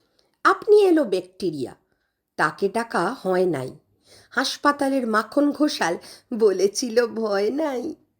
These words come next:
সে বলে, "সব বাজে কথা, খাবার জিনিস খাদ্য।" দশ দিনেতেই ঘটিয়ে দিল দশ জনারই শ্রাদ্ধ।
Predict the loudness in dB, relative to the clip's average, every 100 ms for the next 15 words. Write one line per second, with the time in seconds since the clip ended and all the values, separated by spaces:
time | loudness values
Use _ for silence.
0 | _ _ _ _ -4 0 2 2 2 0
1 | 0 -14 _ -2 4 4 2 -2 -4 -6
2 | -10 -10 -12 -18 -20 _ _ -2 0 2
3 | 0 -2 -2 -4 -6 -6 -6 -6 -8 -8
4 | _ _ _ _ _ _ -2 4 6 4
5 | 2 2 2 2 2 4 0 2 2 2
6 | 2 -2 -2 -4 _ _ _ -2 4 4
7 | 2 0 0 0 -2 -4 -6 -6 -6 -8
8 | -12